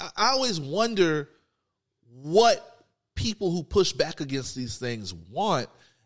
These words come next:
and a lot of times, especially when black men are questioning this, I've come to the conclusion, especially in the time since we had that discussion last week, I've come to the conclusion that there are some of you,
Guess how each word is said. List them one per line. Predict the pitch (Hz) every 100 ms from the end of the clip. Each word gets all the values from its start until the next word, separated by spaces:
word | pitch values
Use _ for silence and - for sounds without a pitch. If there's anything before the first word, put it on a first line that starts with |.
| _
and | 147 147 143 139
a | 143
lot | 139 151 220
of | 202
times, | - 170 160 147 151 - - -
especially | 131 - 220 - 208
when | 147 117
black | 120 143 156
men | 131 139 165 143 -
are | 117
questioning | - 143 131 - 101 92
this, | 92 90 87 - _ _ _ _ _ _
I've | 202 269 202
come | - 170 143
to | 151
the | 113
conclusion, | 110 98 - 98 85 78
especially | 82 - 160 - 147
in | 123
the | 107
time | 87 - 117 110 110 95 90 - _ _ _ _ _ _
since | - - - 123 -
we | 107 104
had | 110 104
that | 104 -
discussion | 90 - 117 - 80
last | 82 -
week, | 80 82 - _ _ _ _
I've | - 240 349
come | 156 139
to | 147
the | 107
conclusion | 107 87 104 104 95 85 80
that | 90 90
there | - 190 247
are | 208
some | 131 - 117
of | 104
you, | 101